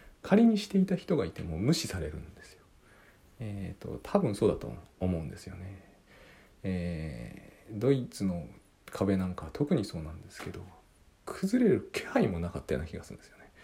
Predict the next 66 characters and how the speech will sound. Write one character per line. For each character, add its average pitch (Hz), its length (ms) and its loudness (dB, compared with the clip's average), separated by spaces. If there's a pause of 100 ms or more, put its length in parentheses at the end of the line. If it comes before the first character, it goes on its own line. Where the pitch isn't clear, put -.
(320)
で 147 80 4
も、 120 180 -2 (160)
い 120 100 0
き - 140 6
な 180 100 8
り 151 240 -2 (320)
そ 123 220 0
う - 20 0
な 107 160 2
る 82 100 -2
ん - 40 -16
で - 60 -20
す - 80 -20
よ。 - 80 -20 (460)
で 143 80 6
も、 143 120 2
面 202 160 4
白 220 220 6
い 147 60 6
こ - 120 0
と 104 80 0
に 92 100 0
そ 180 140 2
う 208 60 6
な 208 100 6
る 127 80 4
と 90 100 -4
で 82 60 -6
す 90 60 -12
ね、 - 280 -8 (380)
世 - 120 -20
界 180 200 8
史 170 80 0
の 156 80 2
先 151 180 0
生 135 160 4
と 98 80 -4
か 90 120 -4
日 92 100 -2
本 110 160 -2
史 107 100 -6
の 98 80 -2
先 90 200 -6
生 82 180 -10
が、 - 200 -16 (400)
あ 113 100 -2
あ 113 60 6
い 113 120 4
う 110 100 6
予 101 140 6
兆 107 180 4
が 92 160 0
あ - 40 2
っ - 60 -4
た - 120 -4
っ - 60 -8
て - 120 -12
言 95 140 2
い - 20 4
出 95 140 0
す - 120 -8
ん 82 60 -6
で - 60 -12
す - 100 -16
よ - 80 -16
ね。 85 80 -16